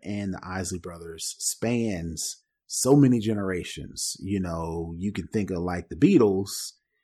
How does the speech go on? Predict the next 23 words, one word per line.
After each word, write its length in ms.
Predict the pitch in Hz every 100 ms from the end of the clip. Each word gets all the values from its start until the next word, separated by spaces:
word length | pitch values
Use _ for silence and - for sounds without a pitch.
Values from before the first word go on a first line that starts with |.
| _ -
and 220 | 202 226
a 40 | 240
lot 180 | 247 220
of 40 |
people 220 | 185 156
like 240 | 151 135 135
the 60 |
Beatles, 540 | 113 110 104 104 98 107
but 160 | 117 113
mostly 540 | 120 190 190 160 147 143
older 320 | 113 117 117
people 300 | 123 113 107
like 200 | 104 104
the 80 | 95
Beatles. 840 | 98 95 92 95 95 - - -
You 180 | 104 113
never 180 | 127 123
catch 320 | 120 117 -
none 120 | 113
of 40 | 107
these 240 | 104 101
young 200 | 101 98
kids 540 | 95 104 92 87 -